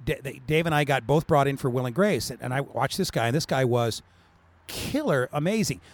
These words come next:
spot on, knowing, and we would do a lot of little sound bites and little funny things, and we just built up this whole comedy routine, uh, with him there. And so now, like, this last week,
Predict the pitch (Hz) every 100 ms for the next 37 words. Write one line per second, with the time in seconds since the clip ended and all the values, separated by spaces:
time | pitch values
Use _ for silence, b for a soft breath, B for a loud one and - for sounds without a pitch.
0 | B - - 202 208 208 196 196 147 165
1 | 175 202 B - 175 208 202 180 175 147
2 | 143 147 151 143 139 127 - 147 147 139
3 | 139 139 139 - 135 131 135 131 147 143
4 | - 135 127 135 - B B - 160 160
5 | - 170 - - 156 165 - - 190 190
6 | 131 123 - 131 113 123 135 b b b
7 | - 135 131 131 143 151 139 247 190 143
8 | 226 139 113 113 117 b b - 196 160
9 | 156 156 160 156 160 190 170 160 156 -
10 | 220 165 165